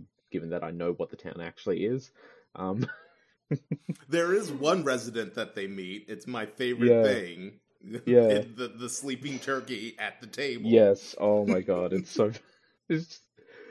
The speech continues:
Speaker 1: again, weird and it should feel super out of place, but with the, with the overall atmosphere they've cultivated, it feels perfectly natural that this would be the one living creature they find in this town, is this turkey just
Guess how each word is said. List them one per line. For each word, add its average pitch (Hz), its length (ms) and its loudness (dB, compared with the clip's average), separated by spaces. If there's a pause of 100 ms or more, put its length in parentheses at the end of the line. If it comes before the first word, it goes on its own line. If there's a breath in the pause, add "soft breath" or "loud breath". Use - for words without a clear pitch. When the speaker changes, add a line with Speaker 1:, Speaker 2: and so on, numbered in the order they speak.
(160 loud breath)
Speaker 1:
again, 131 360 4 (240)
weird 135 720 0 (320)
and 113 120 0
it 104 140 0
should - 380 -2
feel 127 240 0
super 120 300 -2
out 107 140 0
of 101 120 -8
place, 110 340 -2
but 98 220 0
with 104 280 -4
the, 104 280 0
with 104 200 -4
the 101 180 -2
overall 101 500 0
atmosphere 90 580 -4
they've 85 220 -4
cultivated, 95 680 -2
it 117 200 -4
feels 110 520 -2 (240)
perfectly 98 560 -2
natural 92 540 -2
that 92 180 -4
this - 200 -6
would 90 160 -6
be 98 100 -2
the 92 120 -6
one 87 580 -6
living 95 500 -2
creature 95 400 -4
they 92 160 -2
find 95 400 -4
in 90 100 -2
this 92 140 -6
town, 90 260 -8
is 87 120 -10
this 87 180 -8
turkey 90 380 -4
just 85 300 -6